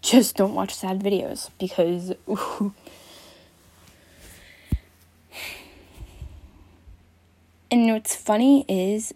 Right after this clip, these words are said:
that sometimes if I don't wanna listen to my thoughts, I'll pretend that it's a voice that's funny to me. So, like, people, you know,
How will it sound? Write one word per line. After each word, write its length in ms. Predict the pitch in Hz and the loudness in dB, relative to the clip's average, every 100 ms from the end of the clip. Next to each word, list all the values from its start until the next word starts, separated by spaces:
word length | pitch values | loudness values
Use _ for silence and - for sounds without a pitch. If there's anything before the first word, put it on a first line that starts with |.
| - | -8
that 520 | 190 143 110 - - _ _ - | -4 -2 -4 -6 -10 _ _ -12
sometimes 640 | - - 214 202 233 233 | -8 -4 -2 0 0 0
if 100 | 220 | -2
I 100 | 196 185 - | -4 -4 -6
don't 300 | 170 180 - | -4 -4 -4
wanna 260 | 214 226 | -2 -2
listen 300 | 226 - 240 240 | -2 -2 -2 -2
to 120 | 247 | -2
my 120 | 247 | -4
thoughts, 560 | 247 240 247 247 - - _ _ - | -2 -2 -2 -6 -12 -14 _ _ -8
I'll 140 | 180 | -8
pretend 540 | 185 214 208 185 190 202 | -4 -6 -4 -4 -2 -2
that 120 | 190 | -2
it's 200 | 185 - | -4 -4
a 60 | 185 | -6
voice 640 | - 175 196 226 - - _ _ _ _ _ _ _ _ _ _ _ _ _ | -4 -2 -2 -2 -6 -10 _ _ _ _ _ _ _ _ _ _ _ _ _
that's 240 | 196 185 - | -2 -2 -2
funny 300 | 185 190 220 | -2 -2 -2
to 140 | - | -2
me. 200 | 311 381 - _ _ _ _ _ _ _ _ _ _ _ _ _ _ - | -2 -2 -8 _ _ _ _ _ _ _ _ _ _ _ _ _ _ -4
So, 180 | - | 0
like, 220 | 240 233 - | 2 0 -2
people, 460 | 220 208 233 233 | -6 -4 -2 -2
you 180 | 202 202 | -2 -2
know, 460 | 190 185 180 170 | -2 -4 -6 -10